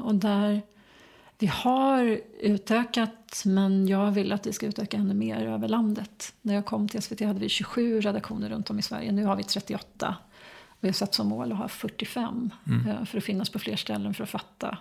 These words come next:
Speaker 1: vad som rör sig.
Speaker 2: Ja, men det där är intressant. Liksom, S V T Arvidsjaur, vad är tanken att de ska göra? Eller vad gör de? För de finns väl redan?
Speaker 1: Ja,
Speaker 2: Mm.
Speaker 1: vi har, vi har,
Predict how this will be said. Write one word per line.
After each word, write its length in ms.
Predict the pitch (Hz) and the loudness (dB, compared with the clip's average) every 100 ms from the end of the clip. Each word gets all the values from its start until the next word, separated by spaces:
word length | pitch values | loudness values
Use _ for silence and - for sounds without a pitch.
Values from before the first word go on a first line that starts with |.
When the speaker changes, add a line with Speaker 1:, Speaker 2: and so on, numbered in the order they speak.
| - _ _ | -14 _ _
Speaker 1:
vad 120 | - 208 | -4 0
som 140 | 196 | 2
rör 160 | 226 214 | 2 2
sig. 320 | - - - - - - - | 0 -2 -12 -8 -8 -4 2
Speaker 2:
Ja, 180 | 160 | 4
men 140 | 196 185 | 6 6
det 80 | 202 | 8
där 160 | 220 | 8
är 40 | 208 | 8
intressant. 600 | 147 131 110 113 110 - | 6 6 6 6 4 4
Liksom, 360 | 120 147 143 | 4 6 4
S 380 | 151 170 160 - | 2 2 2 4
V 40 | 160 | 4
T 280 | - 156 | 6 6
Arvidsjaur, 760 | 147 156 160 143 120 - 120 127 | 6 6 6 6 4 6 6 6
vad 180 | 131 160 | 6 4
är 40 | |
tanken 400 | 156 180 151 143 | 6 4 6 4
att 120 | 131 | 6
de 140 | 135 123 | 6 6
ska 160 | 143 | 4
göra? 480 | 127 170 135 202 165 - _ _ _ _ _ _ _ _ | 4 6 6 4 2 -4 _ _ _ _ _ _ _ _
Eller 140 | - 151 | 4 6
vad 100 | 151 | 6
gör 220 | 135 196 | 6 6
de? 220 | 117 117 | 4 2
För 120 | - | 4
de 140 | 135 139 | 4 4
finns 260 | 160 151 | 4 2
väl 100 | 113 | 2
redan? 340 | 104 107 110 110 - _ | 2 2 0 -2 -8 _
Speaker 1:
Ja, 360 | 220 247 320 - | 4 6 4 0
Speaker 2:
Mm. 100 | - | 4
Speaker 1:
vi 60 | 254 | 6
har, 200 | 247 214 | 6 4
vi 120 | 202 226 | 4 4
har, 360 | 220 196 190 | 4 4 2